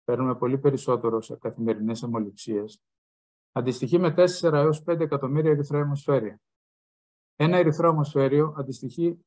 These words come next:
σε τρακόσια εκατομμύρια αιμοσφαιρίνης, μόρια αιμοσφαιρίνης. Και ένα μόριο αιμοσφαιρίνης σε τέσσερα μόρια οξυγόνου. Αντιλαμβανόμαστε ότι ένα M L ολικού αίματος αξίζει πολλά σε επίπεδο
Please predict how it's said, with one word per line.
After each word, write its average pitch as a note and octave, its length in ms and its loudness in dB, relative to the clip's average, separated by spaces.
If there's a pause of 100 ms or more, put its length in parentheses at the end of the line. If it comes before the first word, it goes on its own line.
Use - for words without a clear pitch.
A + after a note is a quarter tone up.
(340)
σε C#3 120 -2
τρακόσια C#3 480 0
εκατομμύρια D3 480 0
αιμοσφαιρίνης, C#3 840 -2 (160)
μόρια C#3 260 4
αιμοσφαιρίνης. A#2 680 -8 (100)
Και C#3 100 0
ένα E3+ 180 2
μόριο E3 280 6
αιμοσφαιρίνης E3 680 -4 (380)
σε - 160 -2
τέσσερα C#3+ 340 2
μόρια C#3+ 260 2
οξυγόνου. A#2+ 560 -4 (1080)
Αντιλαμβανόμαστε C#3+ 920 4
ότι C#3 300 0
ένα E3 480 2
M D#3 220 0
L C3 140 -2 (280)
ολικού B2 460 0
αίματος D#3+ 640 2
αξίζει F3 560 -2
πολλά D3+ 560 4 (200)
σε - 200 -6
επίπεδο B2+ 640 -2